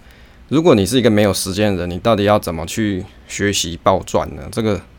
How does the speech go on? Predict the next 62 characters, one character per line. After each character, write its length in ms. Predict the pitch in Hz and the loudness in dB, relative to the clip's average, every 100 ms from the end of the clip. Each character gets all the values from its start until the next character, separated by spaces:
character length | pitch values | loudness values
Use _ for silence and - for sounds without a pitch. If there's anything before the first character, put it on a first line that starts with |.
| - | -10
我 140 | 95 | -8
其 200 | 87 - | -4 -2
实 120 | 127 127 | 0 2
认 180 | 131 | 2
为 120 | 92 87 | 2 0
这 140 | 113 | 0
个 80 | 98 | -2
是 160 | 92 | -2
还 120 | 87 85 | -4 -4
蛮 220 | 82 101 | -6 -10
困 180 | - - | -6 -6
难 200 | - - | -6 -14
的， 80 | - | -8
因 140 | 113 | -2
为 140 | 127 113 - - - | 0 -2 -8 -20 -10
对 180 | - 117 | 2 4
于 20 | |
一 40 | 98 | 4
般 160 | 107 | 2
上 160 | 101 104 | 2 2
班 160 | 101 | 2
族 120 | 95 95 | 0 -2
来 160 | 82 | -4
说， 180 | 87 98 | -4 -2
你 100 | 101 | -2
搞 140 | 107 | 0
不 80 | 98 | 2
好 60 | 104 | 2
上 200 | 113 101 | 2 2
班 200 | 104 101 - - - | 0 -2 -12 -20 -6
滑 160 | 98 104 | 2 2
个 100 | 104 | 2
手 160 | 85 | -2
机 120 | 85 92 | -4 -4
就 80 | |
被 120 | 104 98 | 0 0
老 100 | 90 | 0
板 160 | 87 | -2
骂， 240 | 87 87 80 | -2 -4 -4
你 100 | 90 | -4
到 160 | 90 | -2
底 80 | 82 | 2
要 140 | 98 | 2
怎 120 | 90 85 | 0 -4
么 120 | 82 | -4
去 200 | 98 92 - | -4 -4 -2
暴 140 | 92 | -2
赚？ 260 | 92 - - - - - - - | -2 -6 -8 -12 -20 -20 -20 -6
这 100 | 139 | 0
个 140 | 117 | 2
是， 340 | 101 117 110 85 - - | 2 2 2 -2 -8 -6
的 120 | 104 | 0
确 160 | 113 | 2
就 140 | 107 110 | 2 0
是 160 | 110 | -2
一 100 | 87 | -4
个， 300 | 92 101 90 - - - - - | -2 -2 -2 -6 -16 -20 -20 -8
一 80 | 95 | -2
个 100 | 107 | 2
问 180 | 113 95 | 2 0
题 160 | 85 | -6
点。 240 | - 71 | -8 -8